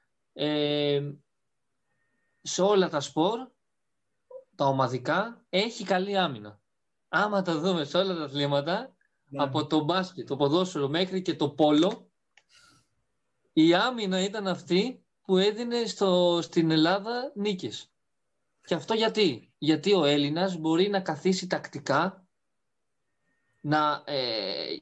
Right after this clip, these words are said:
Speaker 1: να ακολουθήσει αυτά που θα του πει ο προπονητής σε άμυνα, να, να, να δεχθεί να κάνει υποχωρήσεις, ε, ε, τουλάχιστον αθλητικά,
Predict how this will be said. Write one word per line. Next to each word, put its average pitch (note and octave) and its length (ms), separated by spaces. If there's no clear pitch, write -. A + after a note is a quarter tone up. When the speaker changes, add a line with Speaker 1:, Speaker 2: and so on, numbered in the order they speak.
Speaker 1:
να D3+ 140
ακολουθήσει D3 540
αυτά F#3+ 200
που F#3+ 60
θα F3+ 100
του D3+ 80
πει F3+ 120
ο F3+ 140
προπονητής D3 800
σε - 280
άμυνα, D3 580
να, D3+ 260
να, C#3+ 500
να C#3 180
δεχθεί C#3+ 340
να G3+ 100
κάνει F#3 200
υποχωρήσεις, D3 840
ε, - 100
ε, - 360
τουλάχιστον F#3+ 360
αθλητικά, D#3 680